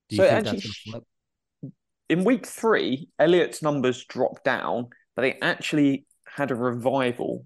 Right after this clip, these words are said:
Speaker 2: um, this week. Uh, so this week it was sixty percent, Tomlinson fifty percent, um, Elliott forty percent,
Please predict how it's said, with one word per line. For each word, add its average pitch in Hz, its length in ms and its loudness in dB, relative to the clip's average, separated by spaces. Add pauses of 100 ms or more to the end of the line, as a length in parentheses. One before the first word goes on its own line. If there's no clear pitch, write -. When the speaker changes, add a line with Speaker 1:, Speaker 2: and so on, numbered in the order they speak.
(120)
Speaker 2:
um, 107 440 -6 (140)
this 113 360 -6
week. 98 400 -4 (580)
Uh, - 420 -14 (180)
so 120 560 2 (1600)
this 165 340 0
week 151 260 4
it 147 60 2
was 107 220 -2
sixty - 440 0
percent, - 640 -2
Tomlinson 127 500 -4
fifty 127 460 -2
percent, 120 540 -2 (500)
um, 101 540 -8 (880)
Elliott 117 480 4 (1000)
forty 151 420 4
percent, 120 500 -4